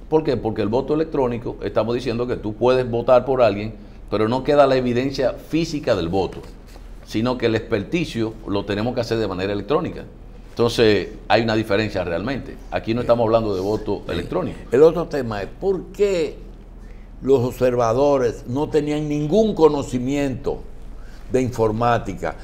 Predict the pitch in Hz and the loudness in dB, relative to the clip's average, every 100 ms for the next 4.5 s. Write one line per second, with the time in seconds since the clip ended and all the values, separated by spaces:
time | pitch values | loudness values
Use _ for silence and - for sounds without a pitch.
0 | - 113 160 170 170 160 165 160 156 143 | -6 4 4 4 0 0 0 0 -2 0
1 | 151 214 190 165 131 120 139 135 127 147 | 2 4 4 4 4 2 0 0 -2 -2
2 | 139 139 123 127 117 - 127 127 117 113 | 0 0 0 0 0 0 -2 0 -2 0
3 | 117 113 110 107 107 107 101 101 107 107 | 2 2 2 -2 -4 -4 -4 -4 -2 0
4 | 98 90 78 - 67 | -2 -4 -6 -8 -10